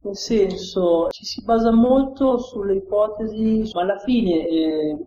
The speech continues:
tramite anche studi passati, facendo paragoni con altre cose, con fatti simili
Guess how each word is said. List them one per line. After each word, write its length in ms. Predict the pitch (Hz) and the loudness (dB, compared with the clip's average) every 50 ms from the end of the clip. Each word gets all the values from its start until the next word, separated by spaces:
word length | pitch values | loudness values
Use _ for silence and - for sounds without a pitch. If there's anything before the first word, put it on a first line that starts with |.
| _ _ _ | _ _ _
tramite 400 | - 202 196 196 196 175 - - | -2 0 0 0 0 -2 0 0
anche 280 | 196 185 185 185 - - | 0 0 0 -2 -6 -10
studi 320 | - - - 214 - - | -10 -8 -6 -6 -4 0
passati, 640 | - 220 233 226 - - 220 208 220 220 220 220 220 | 2 2 2 2 0 0 2 2 2 2 0 0 -4
facendo 420 | - 185 175 - 196 185 185 - | -4 -6 -4 -2 -2 -2 -2 -2
paragoni 800 | 180 185 185 185 185 185 180 196 208 196 185 185 180 175 165 - | -2 -2 0 0 0 0 2 2 2 4 4 2 0 -2 -4 -6
con 280 | - _ - 330 320 320 | -6 _ -6 -4 -2 -2
altre 600 | 311 - 311 - - 311 - - - _ _ _ _ | -2 -2 -2 -4 -6 -6 -8 -8 -10 _ _ _ _
cose, 320 | - - 196 190 190 - 160 | -2 2 2 2 2 -2 -8
con 240 | 160 320 _ 160 | -10 -12 _ -12
fatti 280 | 165 170 - - _ - | -10 -10 -10 -12 _ -20
simili 500 | - - - 196 190 165 165 - 147 | -20 -10 -6 -4 -4 -2 -4 -4 -6